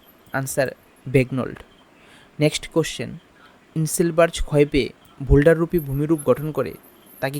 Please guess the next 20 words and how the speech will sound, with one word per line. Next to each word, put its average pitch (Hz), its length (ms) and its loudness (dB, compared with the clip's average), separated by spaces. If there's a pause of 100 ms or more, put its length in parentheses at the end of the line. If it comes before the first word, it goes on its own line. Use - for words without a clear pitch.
কী 160 100 0
বলে? 127 220 -6 (560)
আনসার, 131 320 -4 (540)
কেসেল 147 400 -2
কোপিস। - 340 -10 (1300)
নেক্সট 147 320 -4
কোশ্চেন, - 340 -8 (400)
বায়ুর 156 300 4
ক্ষয়কার্যের 156 500 -2
ফলে 170 160 -4
সৃষ্ট - 340 -8 (460)
ব্যাঙের 151 340 0
ছাতার 156 300 -4
মতো 160 180 -6
আকৃতি 147 400 -6
বিশিষ্ট - 320 -10 (680)
ভূমিরূপকে 147 500 4 (200)
কী 151 100 -2
বলে? 113 260 -2 (480)
আনসার, 139 340 -4